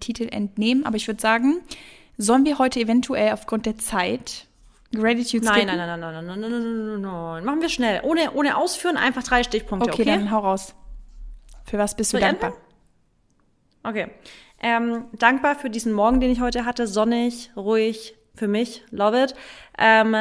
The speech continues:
Speaker 2: sehr, sehr dankbar für Sport, dass ich nach über einer Woche endlich wieder Sport machen konnte, nachdem ich letzte Woche die ganze Zeit krank war und auskuriert hatte. Aber bitte vorbildlich wollte ich sein und auch ihr an euch.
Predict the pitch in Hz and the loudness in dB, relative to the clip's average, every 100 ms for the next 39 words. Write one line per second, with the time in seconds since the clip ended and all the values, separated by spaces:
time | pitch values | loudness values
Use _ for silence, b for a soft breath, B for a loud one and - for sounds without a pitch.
0 | 214 214 240 233 220 214 220 220 220 - | -2 2 2 4 2 2 0 -2 -4 -6
1 | 220 208 208 202 - 214 240 277 - 208 | -2 -2 -2 -6 -2 4 4 4 -2 -6
2 | 208 214 196 - 240 254 233 214 220 226 | -4 -4 -4 -6 -2 0 0 -2 -2 -4
3 | - 214 208 202 220 226 233 220 226 208 | -4 -4 -4 -2 0 0 -2 -4 -4 -4
4 | 196 196 196 202 196 202 180 185 180 - | -4 -6 -4 -6 -4 -6 -6 -8 -10 -10
5 | - 226 - 247 208 196 - 202 - 233 | -6 -6 0 0 0 -2 -4 -4 -2 -2
6 | 220 240 247 - 202 214 202 214 - 220 | -2 -2 0 0 2 0 0 -6 -2 2
7 | 226 247 247 240 214 208 214 220 208 196 | 2 2 0 -6 -4 -4 -4 -2 -2 -4
8 | - - - 226 - 113 190 226 | -6 -6 -2 -2 0 -2 -2 -4